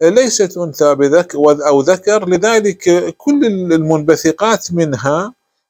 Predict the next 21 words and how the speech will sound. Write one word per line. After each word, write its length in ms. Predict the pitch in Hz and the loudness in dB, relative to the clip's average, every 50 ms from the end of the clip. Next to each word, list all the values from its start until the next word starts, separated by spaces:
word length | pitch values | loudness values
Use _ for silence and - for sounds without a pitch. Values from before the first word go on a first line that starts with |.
| _ 214 | _ -4
متنوعة، 840 | 214 190 190 220 226 226 240 240 233 190 147 123 101 120 127 - _ _ _ _ _ _ | -2 0 0 2 2 4 4 4 6 4 4 2 2 -2 -8 -12 _ _ _ _ _ _
يوجد 540 | 285 294 233 220 165 151 147 143 143 147 151 147 139 139 139 139 143 | -4 -2 -2 0 0 0 0 0 -2 -8 -12 -10 -10 -10 -6 -4 -4
ذكورة، 460 | 156 - - - 254 277 302 320 277 | -4 -4 -4 -4 -2 -2 0 0 0
يوجد 380 | 175 147 143 135 139 135 123 123 | 2 0 2 2 2 0 0 0
أنوثة، 640 | 123 139 139 156 202 254 262 247 - - 247 240 233 | -2 -4 -2 0 2 2 0 0 0 2 2 4 4
يوجد 600 | 220 190 175 160 151 147 147 151 143 143 135 135 | 4 4 4 2 2 4 2 2 0 0 0 -2
يعني 500 | 143 139 120 139 143 147 147 147 139 131 | 0 0 0 -2 -4 -4 -2 -2 -4 -4
حتى 540 | - - 175 175 - _ - 170 165 175 170 - | -4 -6 -6 -6 -4 _ 0 2 2 0 -2 0
كما 260 | - 151 139 143 143 139 | -2 0 0 2 2 2
ذكرت 440 | 143 143 143 - 156 143 - - | 0 0 0 0 -2 -2 -2 -6
سابقًا 460 | 135 - - 151 147 143 143 143 - 143 | -6 -2 0 2 2 2 0 -2 -2 -4
بعض 320 | 143 135 147 135 139 139 | -4 -2 -2 -2 -2 -2
الحلزونات 840 | 139 - - 139 135 135 127 131 139 139 147 165 170 165 - - - - _ _ _ - - _ _ - | -4 -4 -2 -2 0 0 0 0 0 0 0 0 0 0 -2 -6 -12 -20 _ _ _ -20 -20 _ _ 0
هي 140 | 156 156 156 | 0 2 4
ليست 380 | 160 175 160 - 147 135 - | 4 2 2 0 -2 -4 -4
أنثى 220 | 151 151 143 135 147 | -4 -6 -2 0 2
ولا 280 | 143 139 127 120 107 | 2 4 4 2 2
ذكر. 400 | 101 101 95 - - 101 - - _ _ _ _ _ _ _ _ - | 0 -2 -6 -8 -8 -12 -12 -12 _ _ _ _ _ _ _ _ 0
آه، 360 | 131 135 131 131 127 123 117 | 4 4 6 6 4 4 2
لكن 440 | 123 139 165 175 170 175 202 190 170 | 0 0 0 0 0 0 -2 -2 0
هؤلاء 760 | 165 220 339 392 359 294 262 240 226 214 202 190 185 185 | 0 0 0 0 0 0 0 2 2 2 2 0 -2 -4